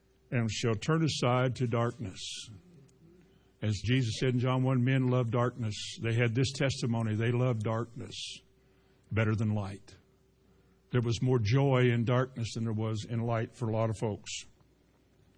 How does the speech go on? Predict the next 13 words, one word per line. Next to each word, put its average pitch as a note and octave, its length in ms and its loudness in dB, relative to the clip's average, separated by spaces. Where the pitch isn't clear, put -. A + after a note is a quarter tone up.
Paul B2+ 240 6
wrote B2 280 2
back B2 260 4
in A#2+ 120 4
First B2 340 0
Timothy A#2+ 360 2
chapter A#2+ 480 2
four, A#2+ 380 2
just G#2 320 -2
go A#2+ 160 2
back B2 320 2
one B2 380 4
book. B2+ 440 2